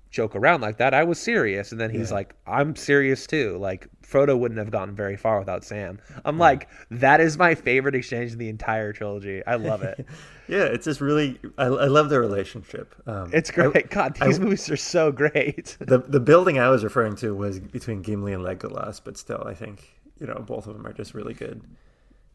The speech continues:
Speaker 2: Um,
Speaker 1: Yeah, le-, <laughs> honestly, honestly, uh, <laughs> people, the ladies listening to this are gonna kill me, but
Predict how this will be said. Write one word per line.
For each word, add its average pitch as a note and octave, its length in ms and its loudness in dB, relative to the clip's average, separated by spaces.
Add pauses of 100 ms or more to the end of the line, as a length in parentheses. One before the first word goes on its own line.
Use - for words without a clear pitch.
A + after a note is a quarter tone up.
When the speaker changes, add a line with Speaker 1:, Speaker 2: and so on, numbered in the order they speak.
(180)
Speaker 2:
Um, F#2+ 280 -4
Speaker 1:
Yeah, G3 380 4 (100)
le-, D#3+ 200 0 (180)
<laughs> D#3+ 220 0
honestly, F3+ 580 -4 (380)
honestly, D3 540 -2 (420)
uh, A#2 480 4 (400)
<laughs> D#3+ 540 -4
people, B2 400 -4 (300)
the - 100 2
ladies C3+ 500 2
listening C3 300 -4
to - 160 -14
this C#3 180 -4
are B2+ 60 -4
gonna A#2 220 -6
kill G#2+ 180 -6
me, G2+ 140 -10
but G#2 180 -6